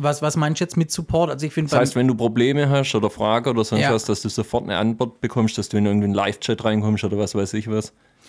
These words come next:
Speaker 1: Ja, also ich find bei, beim Technikkauf oder so
Speaker 2: Mhm.
Speaker 1: ist das tausendmal wichtiger wie bei einem Snooze-Kauf.
Speaker 2: Mhm.
Speaker 1: Da fänd ich wichtiger, dass die, ja, die Darstellung von dem Shop mich voll anspricht,
Speaker 2: Mhm.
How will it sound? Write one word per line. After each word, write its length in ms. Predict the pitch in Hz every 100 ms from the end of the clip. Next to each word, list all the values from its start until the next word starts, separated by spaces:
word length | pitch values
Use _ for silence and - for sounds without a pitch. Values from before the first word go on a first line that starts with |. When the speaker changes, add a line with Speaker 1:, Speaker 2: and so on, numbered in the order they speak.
| -
Speaker 1:
Ja, 260 | 131 127 165
also 200 | 170 156
ich 80 | 139
find 360 | 151 143 143
bei, 180 | 143 135
beim 280 | 131 127 127
Technikkauf 720 | - 160 220 214 196 196 180
oder 140 | 175 175
so 360 | - 185 202 -
Speaker 2:
Mhm. 280 | 98 107 110
Speaker 1:
ist 160 | 139 147
das 140 | -
tausendmal 520 | - 156 175 190 165
wichtiger 340 | 147 151 156 156
wie 80 |
bei 120 | 147 143
einem 180 | 143
Snooze-Kauf. 720 | 135 139 139 135 143 123 117 - _ _ _ _
Speaker 2:
Mhm. 280 | 107 101 123 135 _ -
Speaker 1:
Da 120 | 139
fänd 260 | - 156 156
ich 180 | 151 147
wichtiger, 400 | 170 - 185 180
dass 300 | 151 143 -
die, 400 | 143 139 135 131 _ _ _ _
ja, 60 | 151
die 140 | 156
Darstellung 640 | 131 127 139 - 180 190 196
von 160 | 180
dem 140 | 180 180
Shop 320 | - 196 -
mich 180 | 156 -
voll 240 | - 175
anspricht, 540 | 160 175 - 190 -
Speaker 2:
Mhm. 260 | 117 107 110